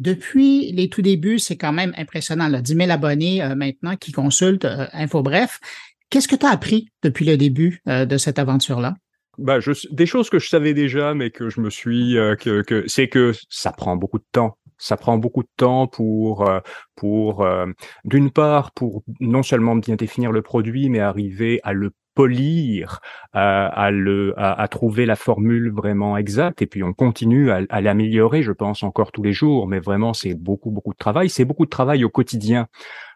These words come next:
Speaker 2: euh, aussi pour, euh, pour produire, pour produire ce contenu-là. Euh, c'est beaucoup de travail pour le faire connaître. Euh, c'est sûr que les infolettres ne sont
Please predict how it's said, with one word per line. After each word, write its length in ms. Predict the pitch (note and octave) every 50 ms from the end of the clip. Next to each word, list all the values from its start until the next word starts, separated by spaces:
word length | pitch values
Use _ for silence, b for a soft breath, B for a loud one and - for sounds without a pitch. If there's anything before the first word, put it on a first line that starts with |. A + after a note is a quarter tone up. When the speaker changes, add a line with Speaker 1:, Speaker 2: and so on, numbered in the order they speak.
| -
Speaker 2:
euh, 400 | G2+ G2 G2 G2 G2+ G2 G2 G2+ G2+ A2
aussi 320 | G#2 F2 - - - B2
pour, 320 | - _ - F#2 E2+ D2+ D#2+
euh, 120 | D#2+ D#2
pour 200 | - - F2 -
produire, 760 | - - - B2 A2+ G2+ G#2+ A2 A2+ A2 G#2+ G#2 F2+ F2+ F2 -
pour 140 | - F2+ -
produire 360 | - G#2 F#2+ F2+ G#2+ A2 -
ce 120 | - G#2
contenu-là. 540 | - G2 F#2 - - G#2+ G2+ C#3 D#3+ G3+ G#3 B B B B B B B -
Euh, 200 | G2+ G2 G2+ G2+ G2
c'est 260 | - - - E3+ E3
beaucoup 240 | D3 C#3 D#3 D3+ G3+
de 60 | F3+
travail 320 | - - D3 C#3+ D#3 D#3+ D3
pour 160 | - B2 G#2+
le 80 | G#2 F#2
faire 320 | - - A2 F2+ D#2+ - _ _
connaître. 560 | - B2+ A#2+ D#3 G#3 A3 - - G#2+ - - _ _ _ _ _ - G#2+
Euh, 360 | G2+ G2 F#2+ F#2+ F#2+ F#2+ F#2+
c'est 160 | - - -
sûr 240 | G2+ - - D#3 D3
que 100 | - -
les 200 | A#2 A2+ G#2 G2
infolettres 580 | B2 A#2 - - B2 B2 C3+ C#3+ C#3+ - - G#2+
ne 220 | G2+ G#2+ A2 A2
sont 320 | - - - A#2+ A2+ A2